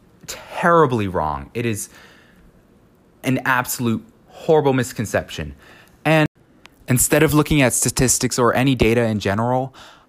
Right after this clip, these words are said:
people go off of, you know, an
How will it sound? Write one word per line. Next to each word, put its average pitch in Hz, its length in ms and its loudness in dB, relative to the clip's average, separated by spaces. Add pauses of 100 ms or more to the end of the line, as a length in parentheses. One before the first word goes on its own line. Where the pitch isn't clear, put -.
people 156 300 2
go 131 200 4
off 117 260 0
of, 107 280 -4 (880)
you 120 140 -2
know, 98 380 2 (580)
an 107 300 2